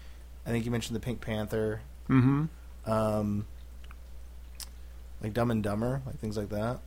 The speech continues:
Speaker 2: Yeah.
Speaker 1: Yeah?
Speaker 2: I love Jim Carrey.
Speaker 1: Okay.
Speaker 2: Um, Marx Brothers, Charlie Chaplin. Um,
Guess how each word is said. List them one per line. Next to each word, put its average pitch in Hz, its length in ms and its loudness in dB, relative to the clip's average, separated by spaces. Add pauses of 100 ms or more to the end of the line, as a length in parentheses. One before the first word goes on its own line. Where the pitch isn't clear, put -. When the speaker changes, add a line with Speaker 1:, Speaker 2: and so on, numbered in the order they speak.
Speaker 2:
Yeah. 127 420 10 (320)
Speaker 1:
Yeah? 117 260 2 (160)
Speaker 2:
I 135 120 4
love 127 240 8
Jim 120 220 4
Carrey. 120 460 6 (240)
Speaker 1:
Okay. 123 360 2 (440)
Speaker 2:
Um, 110 720 6 (140)
Marx 120 480 6
Brothers, 135 600 8 (640)
Charlie 113 360 4
Chaplin. 120 720 4 (1080)
Um, 101 640 2